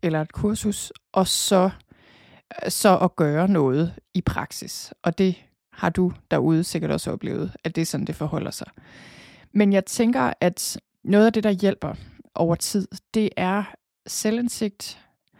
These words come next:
evnen til at kigge på, og viljen til at kigge på sig selv, og kigge på de mønstre, man har, se, hvordan følelser og automatreaktioner spiller ind.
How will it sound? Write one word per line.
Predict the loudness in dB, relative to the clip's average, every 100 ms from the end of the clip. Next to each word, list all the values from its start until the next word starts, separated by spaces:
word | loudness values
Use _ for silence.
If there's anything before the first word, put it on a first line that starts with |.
| _ _ 2
evnen | 4 4 2
til | 0 -4
at | -4
kigge | -8 -4
på, | 0 2 2 0 -2
og | -2 0
viljen | 2 2 2
til | 0
at | -6
kigge | -4 -6
på | -4
sig | -4 -4
selv, | -2 -2 -2 -4
og | -4 -4
kigge | -4 -2
på | -2
de | 0
mønstre, | 2 0 0 -2
man | -2
har, | -4 -4 -4 -6 -10 -20 -20 -20 -20
se, | -4 2 4
hvordan | 4 2 0
følelser | 2 2 2 0 -2
og | 0 0
automatreaktioner | -2 0 0 0 -4 -4 -2 -2 -2
spiller | -4 -4 -4 -2
ind. | 0 -2